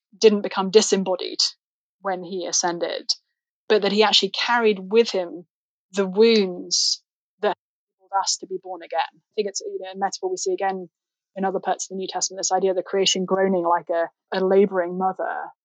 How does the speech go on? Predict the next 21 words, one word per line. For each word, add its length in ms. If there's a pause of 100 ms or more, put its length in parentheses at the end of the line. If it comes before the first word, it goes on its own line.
(240)
and 260
this 480
idea 500
that 360
the 100
new 280
creation 580
will 180
be 220
in, 160
in 180
many 180
ways 240
a 40
sort 180
of 60 (560)
process 340
of 140
de-, 180
of 160 (100)
delivery, 460